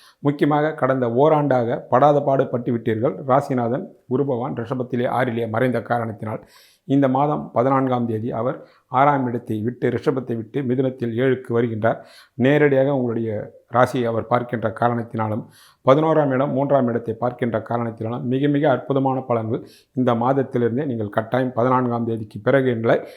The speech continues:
அதில் ஒன்றாம் தேதியிலிருந்தே வேலை செய்யும். மாத முற்-, ஒன்றாம் தேதியிலிருந்தே நிச்சயமாக தனுசு ராசிக்காரர்கள் யோகத்தை கொடுக்கக்கூடிய குரு பயிற்சி மிக பெரிய அளவிலே கை கொடுக்கும். மற்றும் உள்ள ரெண்டு கிரகங்கள் பயிற்சி, அதாவது நாலிலே இருக்கக்கூடிய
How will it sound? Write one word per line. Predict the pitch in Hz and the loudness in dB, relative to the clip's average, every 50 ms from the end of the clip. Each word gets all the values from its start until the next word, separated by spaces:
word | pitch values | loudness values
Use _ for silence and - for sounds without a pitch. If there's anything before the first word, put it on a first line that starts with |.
| - - - _ - 117 | -20 -20 -14 _ 0 2
அதில் | 120 120 110 113 123 | 2 2 2 2 4
ஒன்றாம் | 127 - 151 147 139 135 | 8 8 8 10 8 6
தேதியிலிருந்தே | 131 127 127 127 127 123 123 139 139 120 120 | 4 4 4 4 4 2 4 2 2 2 2
வேலை | 123 123 117 - | 2 2 0 -2
செய்யும். | 117 110 127 143 139 117 | -4 -4 -4 -4 -2 2
மாத | 123 135 135 131 117 107 - - - - - | 2 2 2 2 0 -2 -4 -8 -14 -8 -2
முற்-, | 131 127 127 - 160 123 | -2 -2 -2 0 0 2
ஒன்றாம் | 127 143 156 156 147 139 | 4 4 4 4 4 2
தேதியிலிருந்தே | 135 127 127 120 117 113 139 180 156 123 | 2 2 2 0 0 0 -2 -2 -2 -2
நிச்சயமாக | - - 147 135 139 131 117 107 - _ _ - | -2 -2 0 0 0 0 -2 -4 -8 _ _ 0
தனுசு | 127 143 147 151 - 139 | 0 0 2 2 2 2
ராசிக்காரர்கள் | 123 - 127 104 - 120 113 113 131 175 165 131 | 2 0 -2 -4 0 0 0 2 0 -2 0 2
யோகத்தை | 135 143 147 143 143 135 120 - | 2 2 2 2 0 -2 -4 -2
கொடுக்கக்கூடிய | 127 123 120 120 113 - 117 113 110 110 | -2 -4 -2 -4 -4 -4 -2 -2 -2 -2
குரு | 117 135 135 - | 0 -2 0 0
பயிற்சி | 123 113 110 - - - - - - - _ _ - 123 | -2 -2 -2 -4 -12 -12 -14 -20 -20 -20 _ _ -2 -2
மிக | 127 120 135 117 - - | 0 0 0 -2 2 2
பெரிய | 139 143 156 160 | 2 4 4 4
அளவிலே | 143 139 127 127 120 107 - 123 | 4 2 2 0 0 -2 0 0
கை | 123 120 - | -2 0 -2
கொடுக்கும். | 120 110 104 - 139 175 208 180 147 | -4 -4 -4 -4 -6 -6 -6 -2 -2
மற்றும் | 135 139 - 165 165 165 147 | -2 0 0 -2 -2 0 2
உள்ள | 143 135 131 120 120 | 4 4 4 4 4
ரெண்டு | 127 123 120 123 | 2 0 2 4
கிரகங்கள் | 127 135 131 131 120 110 - 123 | 4 4 4 2 0 -4 -2 -4
பயிற்சி, | 113 104 - - 156 147 | -4 -4 -4 -6 -4 -2
அதாவது | 117 127 127 127 123 135 - - - - - - _ - 123 123 | 0 0 0 0 0 -2 -4 -4 -10 -20 -20 -20 _ -6 0 2
நாலிலே | 139 151 147 139 135 127 | 4 4 4 4 4 2
இருக்கக்கூடிய | 120 113 - 123 - - 120 120 | 0 0 -4 -8 -4 0 2 2